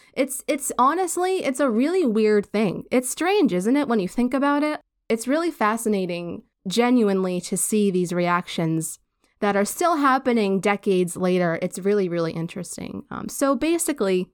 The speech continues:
that is the story of Bobby Caldwell and how he has totally shrouded everybody in, in the mystery of, "Yeah,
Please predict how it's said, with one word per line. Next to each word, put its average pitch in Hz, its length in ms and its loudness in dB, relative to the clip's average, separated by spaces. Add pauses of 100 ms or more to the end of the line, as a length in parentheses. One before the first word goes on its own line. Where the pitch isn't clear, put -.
(160)
that 240 300 2
is 233 160 0
the 226 140 2
story 196 500 2 (380)
of 180 220 0
Bobby 180 280 2
Caldwell 165 540 0
and 196 160 0
how 196 220 2
he 214 180 0
has 208 300 0
totally 220 960 2 (380)
shrouded 190 920 2 (120)
everybody 202 680 2
in, 185 220 2
in 190 220 2
the 180 80 4
mystery 185 520 0
of, 170 400 0
"Yeah, 302 320 0